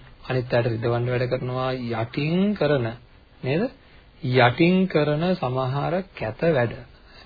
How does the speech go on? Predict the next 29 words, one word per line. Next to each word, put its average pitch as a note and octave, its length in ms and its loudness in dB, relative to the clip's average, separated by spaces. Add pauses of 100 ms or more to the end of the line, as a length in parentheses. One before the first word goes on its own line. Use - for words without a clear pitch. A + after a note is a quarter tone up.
(120)
මේ A#2+ 160 0
රටේ A2+ 400 -6
මිනිස්සු, A#2+ 680 -6 (320)
නේද? B2+ 160 -2
අපි B2 140 2
ළඟම C#3+ 300 6
ඉන්න C3 140 4
අය, A#2 120 0
පවුලේ D3 320 6
අය D3+ 80 6
බලන්න D3+ 200 2
සමහර C#3 300 0
අය, C#3 140 2 (800)
නේද? C#3 240 0 (320)
සමහරට C3+ 240 4
අපි C3+ 120 4
කාර්යාලයේ C#3+ 560 8
ඉන්න D3+ 140 2
අය, D3+ 180 -2 (340)
අපිත් C3+ 260 -4
එක්ක D#3 160 6
එකටම D#3+ 280 2
ඉන්න E3 180 6
අය, E3 200 4 (600)
නේද? D3+ 220 0
සමහර C#3+ 540 4
අය C3 180 4 (200)
කොයිතරම්නම් E3 800 2
වෛරීව, D#3+ 680 2